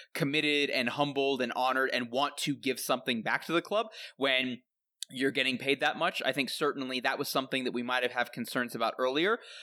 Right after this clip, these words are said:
when there were rumblings with the opening at Toronto. Was Robin gonna go back there because of the financial opportunity, because of the time that he had spent in Toronto, um, and because of the obvious <laughs> answer that they would probably be able to pay him a little bit more? And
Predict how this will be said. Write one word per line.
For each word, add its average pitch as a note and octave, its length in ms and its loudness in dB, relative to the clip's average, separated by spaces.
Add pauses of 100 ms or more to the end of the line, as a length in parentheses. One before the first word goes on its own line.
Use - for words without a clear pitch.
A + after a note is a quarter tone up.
(140)
when C3+ 340 2
there C3 140 4
were C3 120 4
rumblings C3 600 0
with B2 260 -2
the A#2+ 260 2
opening B2+ 360 0
at - 80 -8
Toronto. B2+ 720 2
Was A#2 800 2
Robin B2 320 2
gonna A#2+ 160 0
go A#2+ 120 2
back A#2 280 2
there A#2+ 320 4
because A2+ 440 0
of A2 120 -4
the A2 240 0 (240)
financial C3+ 400 2
opportunity, B2 680 2
because A2+ 260 -4
of A2+ 40 -4
the G#2+ 80 -2
time A#2+ 240 0
that A2 100 0
he A#2 80 -2
had G#2+ 140 0
spent B2+ 320 0
in B2+ 100 0
Toronto, A#2+ 560 4 (260)
um, A2+ 220 2
and A#2+ 140 2
because B2 240 0
of A2 60 -4
the A#2+ 80 0
obvious A#2+ 400 4
<laughs> - 0 -
answer A#2+ 280 2
that A2 100 -2
they A#2+ 120 2
would A2 100 -8
probably B2 260 0
be A#2 140 0
able A#2+ 140 0
to G#2+ 80 -6
pay B2+ 180 -2
him A#2+ 80 -2
a A#2 60 -2
little A#2+ 160 2
bit A2+ 160 0
more? C3+ 260 2
And C3 160 0